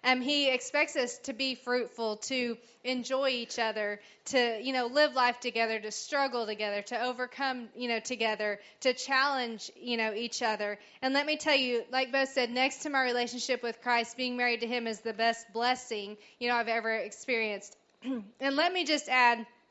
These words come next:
too, real quick, that the reason it's a blessing is because, because God helped me to choose the right person. I mean, he made it, you know, crystal clear because Bo loves Jesus, um, and God intends for us to ride double with someone who loves him and lives for him. So again, that's the first requirement when you're dating someone, when you're in a relationship. If they don't love Jesus,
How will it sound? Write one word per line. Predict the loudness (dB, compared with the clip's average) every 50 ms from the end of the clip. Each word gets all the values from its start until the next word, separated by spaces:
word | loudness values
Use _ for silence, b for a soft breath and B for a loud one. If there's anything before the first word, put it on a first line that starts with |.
| _ _ _ _ _ -10
too, | -4 0 0 2 4
real | 4 2 2
quick, | 2 0 -2 -2 -2
that | -4 -4
the | -2 -2
reason | 0 -2 -2 -2 -2 -2 -2
it's | -2 -2 -4
a | -6
blessing | -4 -2 -2 -2 -2 -4 -6 -6 -6 -8 B B B B B B
is | -4 -2 0
because, | -2 0 4 4 4 4 2 -2 -6 -6 -4
because | -4 -2 2 2 2 2 0
God | 2 2 2 2
helped | 2 0 -2 -2
me | -2 -2
to | -2 -2
choose | -4 -4 -4 -4 -4 -4 -4 -6 -6
the | -6 -6 -4
right | 0 2 2 2 2 2 -2 -6
person. | -4 -4 -4 -4 -4 -8 -10 -10 -12 -14 -18 -20 b b b b b b b b b -10
I | -6
mean, | -4 -2 -2 -2
he | 0 0 0 0
made | 0 0 0 0 0
it, | -2 -2
you | -2 -2
know, | 0 0 0
crystal | 0 0 0 0 0 0 -2 -4 -4 -4
clear | -2 0 0 2 2 2 2 0 B B B B B _
because | -6 0 2 4 4 2 2
Bo | 0 2 4 4 4 4
loves | 4 4 4 4 4 2 -2 -6 -8
Jesus, | -6 -6 -6 -6 -6 -6 -6 -6 -8 -10 -10 -4
um, | 2 2 4 4 4 2
and | 0 2 4
God | 4 6 6 6
intends | 4 2 -2 -2 -2 -2 -2 -4 -4
for | -4 -2
us | -2 -2 -2 -4
to | -6 -6 -2
ride | 0 2 2 2 2 2
double | 2 2 2 0 -2 -2
with | -4 -6
someone | -4 -4 -4 -4 -2 -4 -4 -6
who | -4 -4 -4 -4
loves | -2 0 0 0 0 0 -4 -6
him | -4 -2 -2 -2 -2
and | -2 -4 -4
lives | -4 -4 -4 -4 -6 -6
for | -6
him. | -6 -6 -6
So | -4 -4 -4
again, | -2 0 0 0 2
that's | 2 0 0 0
the | -2 -6
first | -6 -2 0 2 2 2 0 -2 -4 -6
requirement | -6 -6 -2 0 2 2 4 2 2 -2 -4
when | -4 -4
you're | -2 -2 -2
dating | 0 0 2 2 2 0 -2 -4
someone, | -6 -6 -6 -4 -2 -2 -4 -4 -4
when | -6 -6
you're | -6 -4 -4 -4
in | -4
a | -4 -4
relationship. | -4 -2 -2 0 0 -2 -2 -4 -4 -2 -2 -2
If | -2 -2
they | 2 4 4 4
don't | 4 2 2
love | 2 2 2 0
Jesus, | -2 -4 -4 -2 -2 0 -2 -2